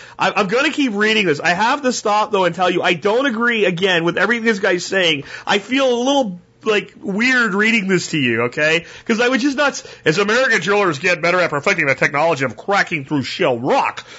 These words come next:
to get to the near infinite treasure of <laughs> chest of supplies." <laughs>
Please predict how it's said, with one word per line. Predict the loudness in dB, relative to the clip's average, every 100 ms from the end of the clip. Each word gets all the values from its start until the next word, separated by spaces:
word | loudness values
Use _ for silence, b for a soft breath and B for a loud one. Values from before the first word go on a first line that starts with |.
| B
to | -10
get | 0 0
to | 2
the | 0
near | 2 2 2
infinite | 0 0 0 2 2
treasure | 0 0 2 2 0
of | -2
<laughs> |
chest | -10 -4 -4 -4 -16
of | -16
supplies." | -12 -12 -6 -6 -2 -4 -4 -16
<laughs> | -20